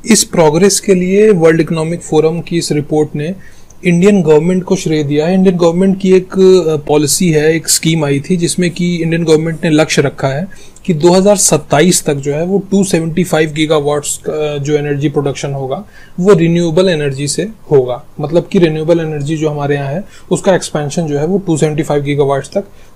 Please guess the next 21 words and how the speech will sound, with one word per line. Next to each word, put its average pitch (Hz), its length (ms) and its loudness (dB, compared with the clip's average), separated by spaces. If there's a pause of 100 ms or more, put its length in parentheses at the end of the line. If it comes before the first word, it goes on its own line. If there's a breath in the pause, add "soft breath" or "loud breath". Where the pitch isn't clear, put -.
कर 151 140 4
दिया 143 180 2
जाएगा 151 220 2
दो 160 140 0
हज़ार 156 140 2
सत्ताईस 135 440 -6
तक। 165 80 -2
तो 190 160 0
इसका 185 260 2
जो 196 140 2
है, 196 120 2
इसको - 260 2
बहुत 175 220 4
बड़ा 170 200 4
श्रेय 156 320 0
दिया 143 200 0
जा 139 140 -2
रहा 151 100 -4
है 190 100 2
इंडिया 156 260 2
की 165 220 -4